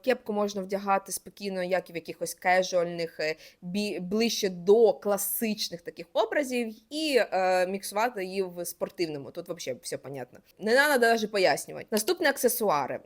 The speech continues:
Е, тут дві одиниці, але я, е, їх все-таки склала в один, е, пункт. Е, ну,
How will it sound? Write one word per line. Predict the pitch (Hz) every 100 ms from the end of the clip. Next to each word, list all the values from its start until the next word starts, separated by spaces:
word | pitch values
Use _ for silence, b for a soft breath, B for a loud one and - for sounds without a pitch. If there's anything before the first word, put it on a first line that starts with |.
| -
Е, | 190 185 180 180 _
тут | 311 311 -
дві | 208 247
одиниці, | 269 220 247 392 523 262 240 226
але | 277
я, | 285 247
е, | 226 214 220 214
їх | 214 226 233
все-таки | 233 220 208 214 185
склала | - 214 202 190 180
в | 185 185 185 B B B -
один, | 196 190 220 202
е, | 185 185 180 180 -
пункт. | 349 453 - -
Е, | 202 185 175 - _ _ 480 - 587
ну, | 233